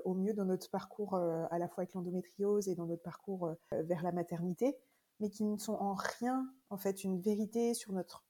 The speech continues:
parcours quand on est atteinte de, d'endométriose et ou d'adénomiose. Pour ma part, je suis atteinte d'endométriose profonde,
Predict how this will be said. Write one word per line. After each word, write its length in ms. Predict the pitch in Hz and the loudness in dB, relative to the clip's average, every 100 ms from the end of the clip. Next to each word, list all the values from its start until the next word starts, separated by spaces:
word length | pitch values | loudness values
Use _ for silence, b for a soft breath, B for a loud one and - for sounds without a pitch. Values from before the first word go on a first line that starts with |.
| - | -2
parcours 600 | 202 - - 247 254 - b b b - | -2 -2 2 4 2 -2 b b b -4
quand 200 | 185 190 | -4 0
on 80 | |
est 80 | 190 | 2
atteinte 460 | 190 185 233 - - | 2 2 -4 -4 -4
de, 400 | 185 190 196 185 | 0 2 4 4
d'endométriose 840 | 185 180 180 170 - 208 240 220 196 | 2 0 0 -4 -2 4 4 2 0
et 80 | |
ou 80 | 208 | 2
d'adénomiose. 720 | 196 180 190 180 165 156 - _ _ _ _ | 4 4 2 0 -2 -6 -10 _ _ _ _
Pour 120 | - | -2
ma 160 | 185 185 | 4 6
part, 480 | 220 240 240 - - | 8 8 6 -2 -10
je 80 | - | -14
suis 120 | - | -2
atteinte 220 | 185 180 180 | -2 0 0
d'endométriose 640 | 170 175 175 - 180 - | 0 0 -2 -4 -6 -6
profonde, 680 | - 208 202 - 240 262 | -2 -2 -2 -4 0 0